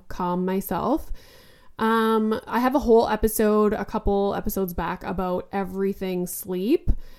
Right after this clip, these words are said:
So check that out if you're interested. But so yeah, I was already doing that.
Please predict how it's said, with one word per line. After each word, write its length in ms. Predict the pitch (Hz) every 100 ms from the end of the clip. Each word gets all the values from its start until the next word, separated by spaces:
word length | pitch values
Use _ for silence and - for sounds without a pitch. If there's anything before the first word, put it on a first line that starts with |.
| - -
So 300 | - 208 196
check 260 | - 202 -
that 140 | 185
out 200 | 175 180
if 140 | 180
you're 100 | 180
interested. 880 | 202 240 247 240 247 240 240 233 220
But 240 | 220 214 -
so 120 | 226
yeah, 200 | 208 165
I 140 | -
was 160 | 202 190
already 280 | 208 247 277
doing 260 | 220 220
that. 300 | 185 175 180